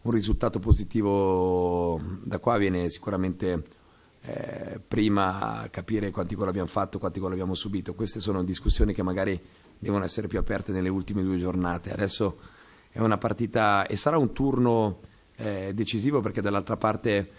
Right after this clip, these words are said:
Besiktas e Bodo Glimt si giocano delle partite importanti, perché sicuramente il Besiktas è la squadra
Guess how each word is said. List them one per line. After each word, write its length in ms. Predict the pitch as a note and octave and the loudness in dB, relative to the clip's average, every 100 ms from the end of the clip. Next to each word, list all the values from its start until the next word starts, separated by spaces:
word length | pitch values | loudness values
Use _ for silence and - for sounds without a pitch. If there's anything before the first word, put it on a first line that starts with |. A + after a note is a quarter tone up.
| - | -18
Besiktas 640 | - G#2+ G#2+ F#2 A2 A2+ - | -8 -2 0 0 -2 0 0
e 80 | G#2 | 0
Bodo 220 | G2+ G2+ | 0 0
Glimt 600 | G2+ G2+ G2 F#2+ F#2 F2 - - - | 0 2 2 0 0 -2 -6 -20 -8
si 160 | - | -4
giocano 320 | A2 G2+ G#2 | -2 0 0
delle 160 | G2+ F#2+ | 0 -2
partite 360 | G2 G2 G2+ G2 | -4 -4 -4 -2
importanti, 680 | F#2 - F#2+ B2 C3+ - | -2 -4 -4 -2 -2 -2
perché 340 | F#2 F2+ F#2 F2 | -4 -4 -2 -2
sicuramente 540 | - - G2 F#2+ F2+ | -2 -2 -2 -2 -2
il 40 | F#2 | -2
Besiktas 520 | F#2 F2+ G2 G#2 - | -2 0 -2 0 -2
è 40 | |
la 80 | F#2 | 0
squadra 440 | - G2+ F#2 F2+ | -2 -2 -2 -2